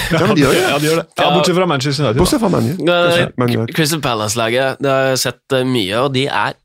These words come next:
Speaker 3: aldri, jeg har ikke noe statistikk på det, så det er mulig at det, men jeg bare synes de alltid gjør så vilt dårlige første timer, altså
Speaker 1: Mm.
Speaker 3: seksti minutter, og
Speaker 2: Mm.
Speaker 3: så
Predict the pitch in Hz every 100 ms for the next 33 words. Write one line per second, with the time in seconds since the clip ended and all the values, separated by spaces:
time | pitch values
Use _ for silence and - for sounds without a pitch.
0 | _ _ - 139 104 90 - 117 120 127
1 | 123 120 113 - 139 - 113 117 - 110
2 | 110 - - - 113 131 127 120 110 104
3 | 107 110 110 104 104 104 107 117 120 117
4 | 123 110 110 104 - 113 104 - 104 120
5 | - 117 107 104 - 101 - - 104 104
6 | 98 - - 104 80 92 95 - - 92
7 | - 90 69 123 160 _ 123 110 110 104
8 | 110 107 98 113 - - 110 - 110 101
9 | 120 143 139 113 117